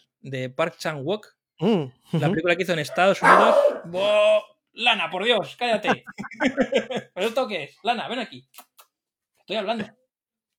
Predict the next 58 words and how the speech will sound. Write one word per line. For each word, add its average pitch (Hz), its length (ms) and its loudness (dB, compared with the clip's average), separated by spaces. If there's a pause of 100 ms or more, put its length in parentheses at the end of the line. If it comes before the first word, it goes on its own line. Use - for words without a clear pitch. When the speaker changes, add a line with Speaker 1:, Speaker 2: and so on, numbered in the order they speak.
(560)
Speaker 1:
Parece 175 180 -8
que 127 80 -16
se 135 80 -14
calla. - 240 -20 (400)
Bueno, 147 400 -2
eh, 143 480 0
Speaker 2:
Eh, 196 120 8
que - 40 -2
Speaker 1:
se 165 160 0
Speaker 2:
la 160 80 6
ha 160 40 6
Speaker 1:
llama 170 180 4
Speaker 2:
visto 170 120 6
también, 165 480 4 (120)
la 156 100 4
ha 160 60 8
visto 190 240 6
Speaker 1:
¿Eh? - 20 12
Speaker 2:
también. 170 380 4 (340)
Speaker 1:
Sí, 214 240 -2
bueno, 196 320 -2
yo 180 240 -2 (100)
tengo 196 200 0
un 208 180 -2
vídeo 202 220 0
por 190 120 2
ahí 196 220 2
con 160 380 -4
Lana 180 180 -2
viendo, 180 380 -2
eh, 151 560 -6
el, 139 360 -12
el 143 120 -12
Resplandor 147 580 -8 (420)
y, 143 260 -6
y 143 60 -6
Speaker 2:
Sí. 143 100 0
Speaker 1:
es, 185 140 2 (400)
y 147 100 -8
se 147 100 -8
queda 160 180 0
flipada 170 320 0
viendo 151 160 -4
la 139 100 -4
tele. 160 200 -6
Cada 139 100 -4
vez 147 80 -8
que 175 320 -4
ve 170 100 -2
a 165 60 0
Jack 160 180 -4
Nicholson 175 340 -10
y, 170 100 -6
y, 160 260 -8
y 160 60 -12
entra 160 160 -8
la 160 60 -6
musiquita, 160 500 -10